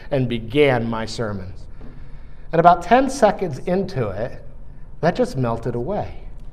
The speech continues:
Not because I'm an amazing speaker, 'cause I know I'm not, but because the Spirit of God is the one who calls and equips for the tasks that he appoints us to.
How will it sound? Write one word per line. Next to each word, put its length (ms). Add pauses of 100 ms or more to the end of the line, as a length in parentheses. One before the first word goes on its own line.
Not 200
because 320
I'm 160
an 80
amazing 480
speaker, 440
'cause 140
I 100
know 200
I'm 200
not, 320 (1160)
but 100
because 380
the 80
Spirit 580
of 140
God 280
is 140
the 100
one 300
who 140
calls 680
and 140
equips 760 (240)
for 100
the 100
tasks 540
that 120
he 100
appoints 420
us 200
to. 100